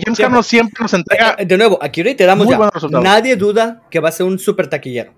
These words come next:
Speaker 2: y que va a ser, generar un madral de dinero. Nadie lo duda. Lo que estábamos diciendo es eso. Ese hombre es un sello de garantía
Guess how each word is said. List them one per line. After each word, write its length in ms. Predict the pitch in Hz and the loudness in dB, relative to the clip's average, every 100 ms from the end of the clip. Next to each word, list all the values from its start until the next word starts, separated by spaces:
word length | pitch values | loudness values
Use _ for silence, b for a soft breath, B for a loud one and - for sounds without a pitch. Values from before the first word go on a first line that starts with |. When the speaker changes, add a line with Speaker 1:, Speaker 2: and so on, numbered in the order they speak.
| _ | _
Speaker 2:
y 100 | 151 | -12
que 120 | 139 143 | -6 -4
va 100 | 156 | -4
a 40 | |
ser, 300 | - 185 175 | -2 -4 -4
generar 360 | 185 170 160 185 | -6 -4 -2 -2
un 140 | 185 | -2
madral 400 | 185 165 170 165 | -4 -4 0 0
de 80 | 160 | 0
dinero. 320 | 151 135 113 - | -2 -4 -8 -10
Nadie 400 | 135 170 190 226 | -8 -6 -4 -2
lo 100 | 180 | -2
duda. 260 | 185 180 - | -2 -2 -4
Lo 160 | 160 160 | -8 -10
que 80 | |
estábamos 320 | 147 202 262 175 | -8 -6 -6 -8
diciendo 260 | 185 185 | -8 -8
es 80 | 190 | -6
eso. 220 | 214 120 b b b b | -8 -10 b b b b
Ese 220 | 175 185 226 | -8 0 0
hombre 320 | 220 220 208 | 2 0 0
es 140 | 190 214 | -4 -6
un 80 | |
sello 220 | 202 208 220 | -4 -2 0
de 60 | |
garantía 600 | 185 151 139 180 202 190 | 0 -4 -4 -2 0 -4